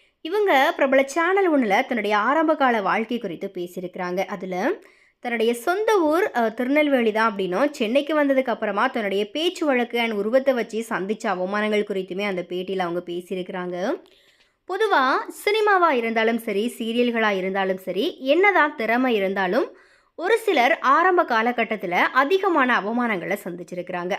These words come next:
அதுலயும் வெளிமாநில நடிகைகள், நடிகர்களுக்கு தான் தமிழ் சினிமாவுல அதிகமான வாய்ப்பு கிடைக்குது. ஒரு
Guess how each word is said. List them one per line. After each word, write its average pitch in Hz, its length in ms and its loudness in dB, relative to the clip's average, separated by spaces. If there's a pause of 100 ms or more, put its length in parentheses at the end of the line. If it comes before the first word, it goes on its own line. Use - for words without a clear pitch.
அதுலயும் 190 420 -2 (500)
வெளிமாநில 285 600 4
நடிகைகள், 202 560 0
நடிகர்களுக்கு 190 600 -2
தான் 262 300 -2
தமிழ் 392 380 0
சினிமாவுல 285 380 2
அதிகமான 185 580 0
வாய்ப்பு 185 360 -6
கிடைக்குது. 185 640 -4 (420)
ஒரு 415 260 2